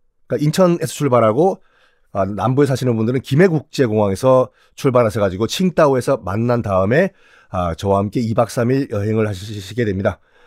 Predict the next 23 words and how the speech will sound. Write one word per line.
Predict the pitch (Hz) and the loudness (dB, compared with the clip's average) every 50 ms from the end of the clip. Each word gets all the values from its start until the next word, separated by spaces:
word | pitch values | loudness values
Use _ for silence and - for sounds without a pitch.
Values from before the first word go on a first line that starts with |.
| _ _ _ _ _ | _ _ _ _ _
아, | - 110 113 | 0 2 2
이제 | 117 117 139 139 | 4 4 2 2
뭐 | 127 127 127 131 127 | 4 4 4 4 4
중국 | 123 - 139 143 143 135 | 4 2 0 0 0 2
여행 | 120 113 120 131 | 2 2 2 2
좀 | 135 143 135 | 2 0 0
풀렸어가지고 | - 190 185 180 156 - 147 151 156 151 139 151 190 156 117 _ _ _ _ _ _ | 0 0 0 0 0 -2 -4 -4 -4 -4 -2 -2 -2 -2 -4 _ _ _ _ _ _
지금 | - - 143 147 143 127 _ _ _ _ _ - | -8 -4 -2 -2 -2 -2 _ _ _ _ _ -4
많이 | - 104 117 139 139 131 | 0 0 0 0 0 -4
준비하고 | - - - 120 123 139 143 135 123 | -8 -10 -6 0 2 2 2 2 2
있거든요. | 107 113 110 104 113 139 156 | 0 0 0 0 0 0 0
뭐 | 143 127 123 123 127 120 - _ _ _ _ - | 0 0 -2 -2 -2 -6 -10 _ _ _ _ -6
충칭, | - - 185 175 160 - - 180 151 120 104 | 0 2 4 4 4 2 0 0 0 0 -2
시안, | - - - 151 151 139 113 87 82 87 | -4 -2 0 2 2 2 0 -2 -2 0
내몽골, | 104 113 117 127 127 131 123 117 135 127 104 85 78 - | 2 2 4 4 2 2 2 4 4 4 2 2 -2 -6
차마고도 | - - 151 147 147 143 113 110 95 120 104 80 - _ _ - _ _ | -8 -6 -2 0 2 2 2 2 2 2 0 -2 -2 _ _ -20 _ _
매달 | - 98 107 113 120 139 139 131 | -2 0 0 4 4 4 4 2
출발할 | - - 135 117 120 113 120 123 | 0 -2 0 2 4 4 4 2
예정입니다. | 110 98 95 95 87 82 78 73 - - _ _ _ _ _ _ _ _ _ _ _ - | 0 -2 -4 -4 -6 -6 -8 -8 -12 -14 _ _ _ _ _ _ _ _ _ _ _ 0
네이버 | - 135 160 185 190 196 | 2 4 4 6 6 6
검색창에서 | 175 170 160 165 - 175 165 160 156 190 190 190 190 190 180 - - _ _ _ _ _ _ _ _ _ _ _ _ | 4 4 2 2 0 2 2 2 4 4 6 6 6 6 4 2 -2 _ _ _ _ _ _ _ _ _ _ _ _
씨엔유 | - - - - 254 254 247 240 - - 160 156 156 156 151 131 127 170 196 202 202 180 - | -14 -8 -2 2 2 2 2 2 0 2 2 4 4 4 2 4 4 6 6 6 4 2 0
투어 | - - - 190 151 117 87 78 - | -4 0 2 4 4 4 2 0 -6